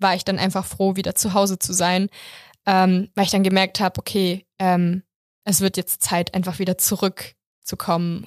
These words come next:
und irgendwie auch den Weg wieder zurück in mein Leben hier in München zu finden. Ähm, ja, also genau, in, in erster Linie hab ich mich gefreut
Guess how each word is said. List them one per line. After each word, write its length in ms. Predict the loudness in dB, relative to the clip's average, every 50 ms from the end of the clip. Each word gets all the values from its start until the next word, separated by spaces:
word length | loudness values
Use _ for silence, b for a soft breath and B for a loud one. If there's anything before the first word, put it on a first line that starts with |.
| -10 _
und 520 | -4 -2 -2 -2 -2 -4 -4 -6 -8 -10 _ _ _ _ _ _ _ _ _ _
irgendwie 320 | -2 0 2 2 2 2 0
auch 140 | 0 0 0
den 180 | 0 2 2
Weg 220 | 2 2 0 0 0
wieder 180 | 0 0 0
zurück 500 | 2 2 2 4 4 4 2 2 -4 -12 -10 _ -2
in 400 | 0 2 2 2 0 0 -2 -6 B B B B B _
mein 180 | 0 2 4 4
Leben 280 | 6 4 4 4 4 2
hier 260 | 2 4 4 4 6
in 100 | 6 6 4
München 400 | 4 2 2 0 0 0 0 0
zu 120 | -2 -2
finden. 600 | 0 0 2 2 2 0 0 0 0 0 0 0 -2 B B B B B B B B B B B
Ähm, 640 | 2 4 4 6 4 4 4 4 4 2 0 -2 -6 _ _ _ _ _ _ _ _ -4
ja, 280 | 0 0 2 2 2 2
also 220 | 2 2 2 2 2
genau, 300 | 2 2 4 4 2 0 0
in, 260 | 0 0 0 0 -2 -6 _ _ _
in 120 | -2 0 2
erster 260 | 2 4 4 4 2
Linie 260 | 4 4 4 2 2
hab 140 | 2 2 2
ich 80 | 2
mich 140 | 0 -2 -4
gefreut 640 | -4 -6 -2 2 4 6 6 6 4 2 0 -4